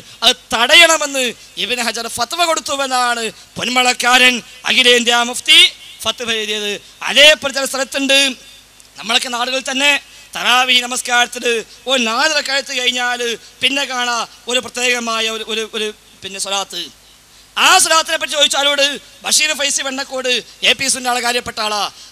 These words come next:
അദ്ദേഹം. ബഷീർ ഫൈസി വെണ്ണക്കോട് സുന്നത്ത് ജമാഅത്ത് ഒരു ക്ലാസ് ഡയറി എന്ന പേരിൽ ചില പുസ്തകങ്ങൾ ഇറക്കിയിട്ടുണ്ട്, ഒരു മൂന്നാല് വാല്യങ്ങളായിട്ട്. അതിൽ ഒന്നാമത്തെ വാല്യത്തിൽ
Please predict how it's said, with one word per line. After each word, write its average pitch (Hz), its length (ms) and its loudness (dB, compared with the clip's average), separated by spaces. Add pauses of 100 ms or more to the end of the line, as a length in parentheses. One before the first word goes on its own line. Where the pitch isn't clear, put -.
(120)
അദ്ദേഹം. 262 400 0 (360)
ബഷീർ 262 320 0
ഫൈസി 269 260 -2
വെണ്ണക്കോട് 285 420 -2 (420)
സുന്നത്ത് 240 300 -6
ജമാഅത്ത് 262 420 0
ഒരു 247 140 -2
ക്ലാസ് 247 320 0 (100)
ഡയറി 233 360 4 (400)
എന്ന 254 140 0 (140)
പേരിൽ 247 320 0
ചില 233 160 -4
പുസ്തകങ്ങൾ 240 320 -8 (180)
ഇറക്കിയിട്ടുണ്ട്, 226 340 -6
ഒരു 226 100 -10
മൂന്നാല് 226 300 -4
വാല്യങ്ങളായിട്ട്. 220 540 -4 (360)
അതിൽ 285 240 4
ഒന്നാമത്തെ 247 440 -2 (120)
വാല്യത്തിൽ 269 360 -2